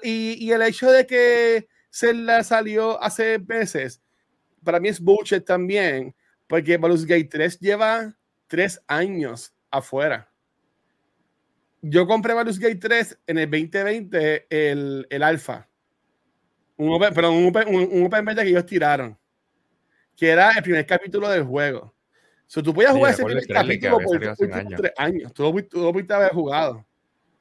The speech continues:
Speaker 1: Pero ellos en septiembre, en agosto, septiembre, lanzaron todo el juego.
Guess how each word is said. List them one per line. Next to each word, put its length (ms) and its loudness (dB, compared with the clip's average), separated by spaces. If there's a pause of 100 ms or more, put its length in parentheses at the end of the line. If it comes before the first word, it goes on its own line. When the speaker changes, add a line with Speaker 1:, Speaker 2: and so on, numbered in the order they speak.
(260)
Speaker 1:
Pero 180 0
ellos 160 0
en 120 2
septiembre, 720 0
en 80 0
agosto, 320 -2
septiembre, 580 -6 (280)
lanzaron 500 2
todo 260 0
el 80 2
juego. 400 -4